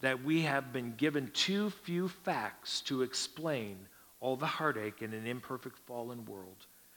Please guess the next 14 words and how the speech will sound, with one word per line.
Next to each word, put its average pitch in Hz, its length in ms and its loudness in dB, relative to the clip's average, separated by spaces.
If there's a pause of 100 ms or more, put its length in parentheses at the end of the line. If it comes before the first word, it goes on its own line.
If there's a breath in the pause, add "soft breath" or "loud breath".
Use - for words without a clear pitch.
(300 loud breath)
That 135 200 4
understanding 151 760 2
will 123 140 0
have 117 280 -2
to 139 140 -2
await 123 340 2
the 110 60 -10
coming 147 400 -2
of 143 120 -6
the 147 80 -2
sovereign 143 540 2
Lord 110 240 2
who 113 120 -6
promises 117 760 -2